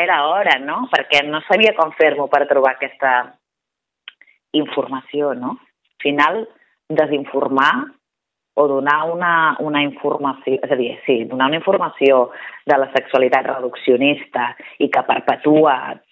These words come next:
l'ocoitocentrisme, l'heteronorma i tot això, <laughs> tampoc estem garantint, no?, els drets sexuals i reproductius amb això.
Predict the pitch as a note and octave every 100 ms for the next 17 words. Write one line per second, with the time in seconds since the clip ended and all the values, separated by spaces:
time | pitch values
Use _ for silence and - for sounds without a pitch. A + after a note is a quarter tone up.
0 | - - D3+ C#3 C3 B2 C3+ C3+ D3+ D3+
1 | D3 C3+ B2+ C3 C#3+ D#3 C#3 C3 B2 B2+
2 | C#3+ D3 D3 - C#3+ F#3+ A#3 B3 _ _
3 | _ _ _ C#3+ - - E3+ - D#3+ -
4 | D#3 F3 E3+ D#3 D3 C#3 C3 C#3 C#3 C#3
5 | C#3 G#3 - - - C#3 - C3 C3+ -
6 | B2+ B2+ B2+ A#2+ A#2+ A2+ - D3 C3+ B2
7 | A#2+ - A#2